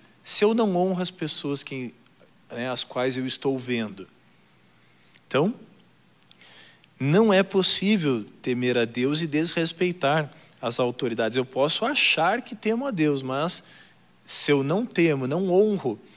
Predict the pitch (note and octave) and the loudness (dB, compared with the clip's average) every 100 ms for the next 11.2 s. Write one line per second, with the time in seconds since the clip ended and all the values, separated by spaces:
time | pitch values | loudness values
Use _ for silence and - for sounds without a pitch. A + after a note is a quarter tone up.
0 | - - - G#2+ - B2 - E3+ F3 - | -20 -20 -8 -8 -4 -2 0 0 -2 -4
1 | C#3+ C3+ B2+ B2 D3+ C3+ A#2+ D#3 F#3+ - | -6 -6 -4 -2 -4 0 2 2 -2 -16
2 | - - - _ _ - - D#3 F3 G3+ | -20 -20 -20 _ _ 6 6 8 4 4
3 | F#3+ D3 C3+ E3 - D#3 - B2+ D3 D#3+ | 0 2 0 -2 -4 -10 -6 0 2 2
4 | E3 D#3 C3 B2 C3 - D3 E3 E3 G3 | 0 0 2 0 0 -4 -4 -4 -4 2
5 | F#3 G3+ B3 F#3 A#2 G#2 - _ _ _ | 2 2 0 0 0 -6 -16 _ _ _
6 | - - - _ _ _ _ _ _ _ | -20 -20 -20 _ _ _ _ _ _ _
7 | - - - - - - _ _ _ _ | -20 -20 -20 -20 -20 -20 _ _ _ _
8 | _ _ _ _ E3 G#3+ D#4+ D#4+ D#4+ A3 | _ _ _ _ 4 6 6 4 0 0
9 | - G3 F#3+ D#3+ C3 - F3 G3+ - - | 2 2 4 2 2 2 2 2 0 -4
10 | B2+ B2 A#2+ - - G#2+ C3 F#3 E3 D3 | -2 0 0 -2 0 0 2 2 2 0
11 | D3+ | 2